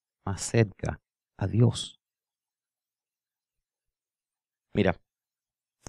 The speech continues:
en segundo de Corintios, capítulo diez, verso trece, dice, "Conforme a la medida de la regla,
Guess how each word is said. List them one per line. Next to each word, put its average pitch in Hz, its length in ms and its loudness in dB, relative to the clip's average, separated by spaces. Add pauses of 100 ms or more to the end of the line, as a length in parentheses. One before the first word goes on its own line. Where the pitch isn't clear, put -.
(200)
en 110 140 12
segundo 131 400 12
de 135 100 12
Corintios, 120 760 8
capítulo 98 400 2
diez, 104 300 12
verso 92 220 6
trece, 98 260 10
dice, 95 220 8 (360)
"Conforme 202 480 12
a 214 40 12
la 185 100 12
medida 156 360 12
de 147 120 12
la 113 140 12
regla, 107 1000 12